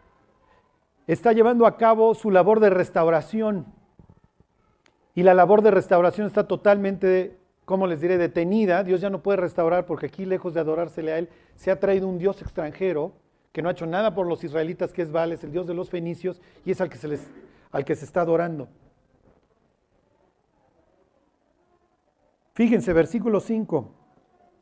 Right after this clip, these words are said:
"Y a los que sobre los <clears throat> terrados se postran al ejército del cielo, y a los que se postran jurando por Jehová", ¿y jurando por quién?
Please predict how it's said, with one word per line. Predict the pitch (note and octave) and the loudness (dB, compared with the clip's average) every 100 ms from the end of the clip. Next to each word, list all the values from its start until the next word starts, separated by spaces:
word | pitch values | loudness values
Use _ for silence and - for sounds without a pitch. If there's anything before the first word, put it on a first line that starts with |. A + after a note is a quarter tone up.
| _ _ _ _ _ - | _ _ _ _ _ 4
"Y | F#3+ | 6
a | |
los | G3 F#3+ | 6 4
que | - F#3+ | 0 2
sobre | G#3 G3 F#3+ | 4 4 4
los | G3 F#3 - _ _ _ _ | 4 0 -10 _ _ _ _
<clears throat> | - C4+ G3 D#3 | 0 2 2 0
terrados | - F3 G3 A3 A3 A#3 - | 2 4 4 4 2 0 -10
se | - F3 | -6 -6
postran | - A3 G#3+ G#3 F#3 | 0 0 2 0 0
al | E3 | 0
ejército | D#3+ G#3 G3+ F#3+ E3+ | 0 -2 -4 -6 -4
del | D#3+ C#3+ | -4 -4
cielo, | - G3 E3 D#3+ A#3 _ _ _ _ _ _ _ | -4 -2 0 -4 -6 _ _ _ _ _ _ _
y | E3 | 6
a | F#3+ | 8
los | G3 F#3 | 8 4
que | G3 | 0
se | - F#3 | 2 2
postran | - B3+ B3 G#3+ G#3+ | 6 4 4 -2 0
jurando | - F#3+ A3+ A#3+ A#3+ | 2 4 6 8 6
por | A3 F#3 | 4 0
Jehová", | - E3+ D#3 F#3 A3+ - | 0 -2 0 0 -2 -6
¿y | F3+ | -8
jurando | - E3+ F#3 F#3+ | -4 -2 -2 -4
por | E3 C#3+ | -6 -8
quién? | - F3+ E3 C3 | -6 -8 -8 -10